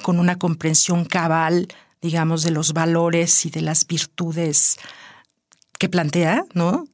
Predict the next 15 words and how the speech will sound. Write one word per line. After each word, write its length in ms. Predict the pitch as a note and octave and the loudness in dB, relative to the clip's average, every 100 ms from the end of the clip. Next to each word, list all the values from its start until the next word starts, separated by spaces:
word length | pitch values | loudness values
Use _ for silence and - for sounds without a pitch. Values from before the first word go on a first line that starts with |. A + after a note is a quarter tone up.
| _ | _
Eh, 320 | E3 D#3 D#3+ | -6 -4 -2
eh, 40 | |
la 200 | D3+ D#3 | -2 -2
caridad, 760 | D3+ D#3+ D#3 C3+ C#3+ C#3 C#3+ D3+ | -2 0 0 0 -2 -2 -4 -4
de 160 | D3+ | -4
la 180 | D3+ D3+ | -4 -4
fe, 360 | D3 - C#3+ D3+ | -6 -6 -4 -4
la 80 | D#3+ | -4
esperanza, 880 | - D#3 C#3 C#3 - - D3+ - - _ G3+ - - | -4 -2 -2 -2 0 0 -2 -8 -14 _ -20 -20 -12
en 140 | D#3+ | -12
fin, 200 | - F3 | -6 -8
todos 280 | - E3+ E3+ | -2 -2 0
estos 260 | E3+ F3+ E3+ | -2 -2 -2
valores 340 | F3 E3+ F3+ | 0 0 -2
cristianos. 560 | F#3 - F3+ F#3 G3 | 0 0 2 2 0